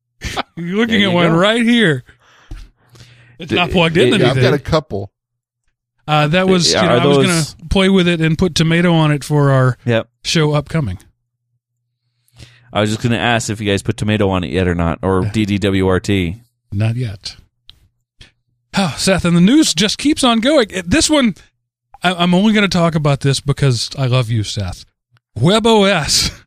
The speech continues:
Speaker 1: <laughs> isn't dead yet. It's the new MeeGo. It's the zombie
Speaker 2: <laughs>
Speaker 1: O S.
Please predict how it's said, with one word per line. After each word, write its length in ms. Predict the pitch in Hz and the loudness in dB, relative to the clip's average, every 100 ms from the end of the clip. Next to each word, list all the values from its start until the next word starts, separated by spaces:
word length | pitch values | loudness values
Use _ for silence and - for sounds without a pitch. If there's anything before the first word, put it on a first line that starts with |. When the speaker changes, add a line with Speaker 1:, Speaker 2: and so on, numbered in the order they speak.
| _ _ | _ _
Speaker 1:
<laughs> 200 | _ - | _ -6
isn't 360 | 208 247 214 | -4 -2 -2
dead 240 | 202 214 190 | 0 0 0
yet. 140 | 170 | 0
It's 180 | 196 - | -2 0
the 120 | 247 | 0
new 280 | 220 277 294 | 2 4 4
MeeGo. 580 | 277 294 233 190 117 - - _ _ _ _ - - | 2 2 0 0 -2 -10 -20 _ _ _ _ -16 -6
It's 100 | 151 | -2
the 120 | 185 | 0
zombie 520 | 160 190 202 208 208 | 0 0 2 2 2
Speaker 2:
<laughs> 0 | |
Speaker 1:
O 160 | 190 175 | 2 2
S. 440 | 165 120 - - | 0 -2 -2 -4